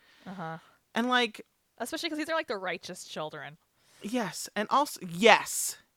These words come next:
Speaker 1: And they were supposed to be
Speaker 2: exactly.
Speaker 1: setting the example and not saying things like that and accepting
Speaker 2: was,
Speaker 1: everyone 'cause they were
Speaker 2: there
Speaker 1: the
Speaker 2: was,
Speaker 1: churchgoers.
Speaker 2: yes, and there was so many things where that person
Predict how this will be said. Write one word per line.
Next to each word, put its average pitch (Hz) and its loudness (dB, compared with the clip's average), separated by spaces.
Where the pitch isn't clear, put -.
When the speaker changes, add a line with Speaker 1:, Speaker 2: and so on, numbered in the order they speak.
Speaker 1:
And 208 4
they 240 0
were - 0
supposed 190 8
to - -8
be 180 0
Speaker 2:
exactly. 160 4
Speaker 1:
setting 240 6
the 220 0
example 180 0
and 170 -6
not 170 -4
saying 170 -6
things 160 -10
like 151 -8
that 151 -4
and 165 -10
accepting 254 2
Speaker 2:
was, 285 -2
Speaker 1:
everyone 165 -4
'cause 214 -8
they 175 0
were 175 0
Speaker 2:
there 285 2
Speaker 1:
the 320 0
Speaker 2:
was, 165 0
Speaker 1:
churchgoers. 156 -6
Speaker 2:
yes, 262 2
and 226 0
there 285 0
was 294 0
so 247 2
many 254 0
things 185 -6
where 190 2
that 175 4
person 196 -2